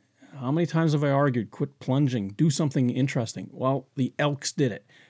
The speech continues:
Tre Ford found Eugene Lewis by the goal line. Eugene Lewis, who I've mixed up with Eugene Levy, probably caught the ball like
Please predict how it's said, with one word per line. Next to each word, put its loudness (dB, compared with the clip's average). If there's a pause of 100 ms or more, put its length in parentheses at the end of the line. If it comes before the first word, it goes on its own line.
Tre 4
Ford 2
found -2 (720)
Eugene 6
Lewis 2 (100)
by 4
the 2
goal 4
line. -10 (500)
Eugene 6
Lewis, 2
who 0
I've 0
mixed 0
up -2
with -2
Eugene 2
Levy, 0 (220)
probably 2
caught 0
the 0
ball 0
like -2